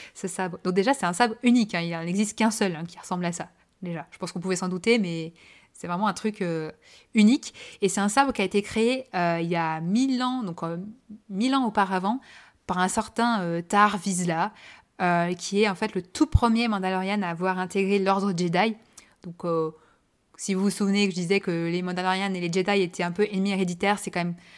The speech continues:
c'était quand même un événement important qu'un Mandalorian intègre l'ordre Jedi. Après ça, lors d'un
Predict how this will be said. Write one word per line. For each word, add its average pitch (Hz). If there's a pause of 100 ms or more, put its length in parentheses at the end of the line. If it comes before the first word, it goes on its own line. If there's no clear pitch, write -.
(160)
c'était -
quand 196
même 214
un 190
événement 196
important 208
qu'un 185
Mandalorian 185 (100)
intègre 196
l'ordre 175
Jedi. 180 (720)
Après 214
ça, 262
lors 202
d'un 185